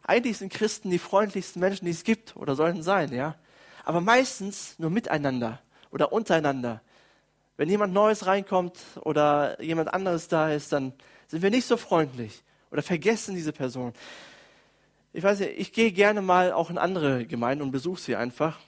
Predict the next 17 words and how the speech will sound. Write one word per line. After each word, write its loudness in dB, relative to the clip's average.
Und, -6
ähm, -4
das -6
habe 2
ich -6
nie -2
in -4
der 0
letzten, -2
in -10
der 0
letzten -4
Zeit -2
nicht -2
so 4
oft 0
gemacht, -2